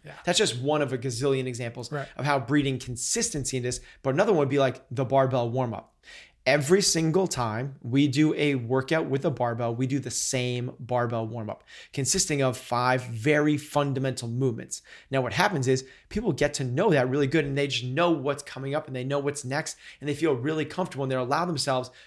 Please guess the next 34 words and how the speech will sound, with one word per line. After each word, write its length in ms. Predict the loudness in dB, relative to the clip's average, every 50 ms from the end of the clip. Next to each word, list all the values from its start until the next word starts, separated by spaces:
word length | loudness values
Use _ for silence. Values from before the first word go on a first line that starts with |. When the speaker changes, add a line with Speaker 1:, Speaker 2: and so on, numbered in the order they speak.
| _ -12
Speaker 2:
to 80 | -8 -4
kind 160 | -4 -2 -2
of 100 | -2 -4
sit 400 | -4 -6 -6 -4 -6 -6 -8 -8 -8
in 160 | -8 -6 -4
that 260 | -6 -6 -6 -8 -6
moment, 320 | -4 -2 -2 -2 -2 -2
as 80 | -4 -4
opposed 280 | -4 -2 -2 -2 -2 -2
to, 80 | -2
like, 280 | -2 -2 -2 -2 -4 -12 -20 -20 -20 -20 _ _ _ -10
"Oh, 140 | -8 -8 -8 -8
what's 220 | -10 -10 -10 -8
next? 300 | -6 -6 -8 -8 -10 -14 -12
Am 140 | -10 -8
I 60 | -8 -6
Speaker 1:
Yeah. 60 | -6
Speaker 2:
being 120 | -8 -8
critiqued?" 440 | -8 -8 -6 -4 -4 -4 -4 -6 -10
Like, 180 | -10 -12 -12 -14 _ _ _ -4
they 140 | -2 -2
know, 240 | 0 0 0 2 2
like, 320 | 2 0 0 -2 -4 -6 -14 _ _ _ _ _ _ _ _ _ _ _ _ _ _ _ _ _
the 100 | -4 -2
level 300 | 2 2 2 4 4 2
of 160 | 0 -2 -4
coaching 520 | -6 -2 0 2 2 2 2 0 0 -2 -6 -6
and 80 | -6
awareness. 580 | -6 -6 -4 0 2 4 4 4 4 2 2 0
They 140 | -2 -4 -4
know, 220 | -4 -4 -4 -4 -6
it's 200 | -6 -4 -2 -2
just 140 | 0 2 0
like, 220 | 0 -2 -2